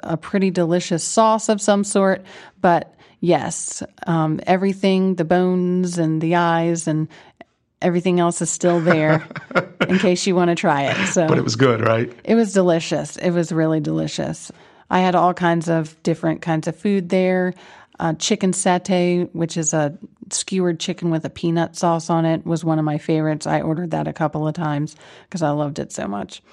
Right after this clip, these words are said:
Speaker 2: I guess, I guess the really cool thing about this, and it happened when Apri was here, is that you don't just, you don't see the country. He didn't see our country from a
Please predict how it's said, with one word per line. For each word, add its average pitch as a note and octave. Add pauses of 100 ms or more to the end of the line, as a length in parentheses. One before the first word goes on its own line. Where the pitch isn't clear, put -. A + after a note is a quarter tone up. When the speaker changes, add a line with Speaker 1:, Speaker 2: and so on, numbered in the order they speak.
(380)
Speaker 2:
I B2+
guess, D#3
I D#3+
guess E3
the C3+
really A#2
cool A2+
thing G#2+
about G2
this, F#2+
and A2+
it B2
happened C3+
when A#2
Apri G#2
was G2
here, F#2+ (540)
is C3
that C3 (200)
you D#3
don't F#3+
just, B2
you F3+
don't F3+
see -
the D3
country. A2
He A2
didn't C#3
see A2+ (920)
our A#2+
country G2+ (280)
from A#2+
a G#2